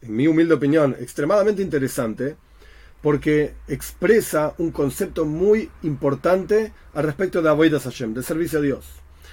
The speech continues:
Si bien cada ser humano tiene un derech, un camino, digamos, diferente, muy particular,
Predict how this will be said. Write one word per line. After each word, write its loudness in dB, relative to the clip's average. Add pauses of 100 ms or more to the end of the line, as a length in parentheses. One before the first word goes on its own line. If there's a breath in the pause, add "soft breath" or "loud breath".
(120)
Si -6
bien 0 (120)
cada 0
ser 0
humano 2 (420 soft breath)
tiene 2
un -4
derech, 2
un -6
camino, 0
digamos, 0 (220 soft breath)
diferente, 0
muy 4
particular, -2